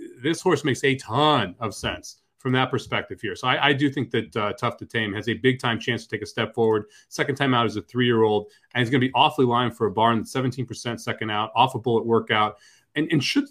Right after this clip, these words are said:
kinda sit the trip here. I mean, it has tactical speed, so should be able to sit in fourth or fifth spot and be able to make a nice move around the turn, be close enough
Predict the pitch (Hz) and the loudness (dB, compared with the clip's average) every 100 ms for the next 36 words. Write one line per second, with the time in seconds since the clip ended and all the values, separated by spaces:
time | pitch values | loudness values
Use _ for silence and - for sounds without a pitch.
0 | _ - 247 226 262 156 - 240 240 104 | _ -6 -4 -2 -2 -2 2 2 2 -6
1 | 98 131 - - 190 196 - 180 - 165 | -2 -2 0 0 0 0 2 2 0 -2
2 | 135 - 120 139 208 - _ _ - 131 | -2 -2 -2 0 -2 -6 _ _ -4 4
3 | 196 190 160 170 - - 147 123 - 123 | 6 8 6 4 2 4 4 4 -4 2
4 | 139 147 113 135 139 - - 120 139 110 | 2 2 0 0 0 0 4 4 4 2
5 | 127 123 120 120 120 113 123 - 120 120 | 2 2 0 -2 0 0 0 0 0 2
6 | 113 113 - 120 110 - 147 165 147 143 | 0 0 -2 -2 -2 0 0 2 2 2
7 | 135 | 0